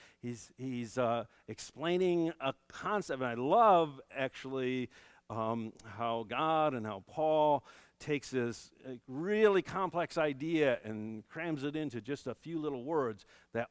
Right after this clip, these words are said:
all of those rules, all of those regulations, all of that stuff in the Old Testament were shadows of a reality that was in the future. <clears throat> All right? And so this kind of works both ways.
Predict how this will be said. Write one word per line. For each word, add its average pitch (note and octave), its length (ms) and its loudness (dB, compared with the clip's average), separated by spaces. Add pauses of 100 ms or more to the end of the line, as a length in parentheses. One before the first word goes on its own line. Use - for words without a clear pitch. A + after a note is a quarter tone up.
all A#3+ 340 8
of G#3 120 4
those E3 260 0
rules, E3 600 4
all G#3 340 4
of F#3+ 100 -6
those E3 180 -2
regulations, D3+ 920 2
all G3+ 440 2
of F3 120 -2
that D#3 240 2
stuff - 640 4
in C#3 120 -4
the C3+ 100 -8
Old E3+ 260 -8
Testament B2+ 500 -4 (380)
were C3+ 220 0
shadows E3 1000 4 (260)
of C3+ 140 2
a C3+ 80 2
reality E3+ 720 6
that D#3+ 140 2
was D3+ 200 0
in E3 140 4
the E3 100 4
future. F#3+ 640 2 (160)
<clears throat> - 180 -20 (540)
All G2+ 60 -10
right? D3 260 0 (340)
And A#2+ 140 -4
so D3 320 4 (600)
this D3 260 -2
kind E3 300 0
of D#3 220 -4
works D3 320 -4
both F3+ 300 4
ways. D3+ 440 4